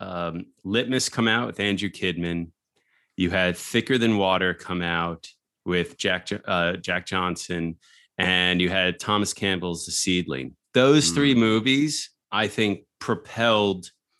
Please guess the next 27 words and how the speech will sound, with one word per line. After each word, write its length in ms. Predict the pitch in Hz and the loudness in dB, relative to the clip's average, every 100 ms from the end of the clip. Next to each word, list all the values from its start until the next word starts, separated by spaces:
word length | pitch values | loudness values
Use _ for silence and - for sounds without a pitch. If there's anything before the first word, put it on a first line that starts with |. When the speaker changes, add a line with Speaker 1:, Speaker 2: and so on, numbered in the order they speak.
| _ _ - | _ _ -4
Speaker 1:
and 100 | 104 | 0
inspired, 960 | 101 92 - 127 120 113 92 85 82 - _ - | 2 0 -2 2 4 4 2 0 -4 -10 _ -2
uh, 680 | 90 85 85 82 82 80 73 | 2 2 2 2 0 -4 -8
a 100 | 87 | -4
bunch 260 | 113 107 107 | -2 -2 -2
of 140 | 95 | -6
filmmakers 840 | - 101 92 85 76 78 78 - - | -4 -2 -2 -4 -6 -10 -10 -10 -6
and 400 | 90 87 85 92 | -2 0 2 2
really 420 | 101 110 107 101 | 4 4 6 4
got, 320 | 90 98 92 - _ _ _ _ - | 2 0 0 -4 _ _ _ _ -6
started 500 | - - 123 120 107 | -4 2 2 2 -2
to 100 | 107 | -10
force 640 | - 117 107 - - - - 95 | -4 0 2 2 -2 -6 -18 -8
different, 440 | 87 107 110 101 - | -2 0 2 0 0
different 300 | 117 - 101 | 0 2 0
directions 580 | 95 92 87 - 82 78 | 0 -2 -2 -4 -4 -4
in 80 | 80 | -6
surf 280 | - 90 82 | -4 -2 -4
film 380 | - 69 62 71 | -6 -8 -10 -8
and 80 | 82 | -4
started 360 | 95 87 85 | 0 0 0
being 140 | 80 73 | -4 -8
like, 140 | 76 - | -8 -4
"Oh 300 | 143 113 78 | -2 -2 -2
gosh, 420 | 104 127 78 - | 0 0 0 -2
this 160 | 113 | 0
is, 240 | 120 101 | 0 -2